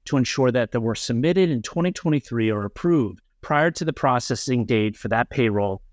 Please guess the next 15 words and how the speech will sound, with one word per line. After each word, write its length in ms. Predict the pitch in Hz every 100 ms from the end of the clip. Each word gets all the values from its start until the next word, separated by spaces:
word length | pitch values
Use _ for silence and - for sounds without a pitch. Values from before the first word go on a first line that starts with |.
| _
and 160 | 123 110
paycheck 540 | - 139 - 98 -
dated 260 | 110 101 101
in 140 | 98
twenty 260 | - 113 95
twenty-three. 640 | - 101 87 - 120 - - _ _ _ _
This 200 | 170 -
will 100 | 233
help 300 | - 147 127
you 160 | 131 131
avoid 340 | 110 110 104 -
any 260 | 131 151 143
last-minute 600 | 123 123 - 127 123 -
payroll 340 | 113 113 113
complications 1000 | - 107 98 104 98 87 - 80 90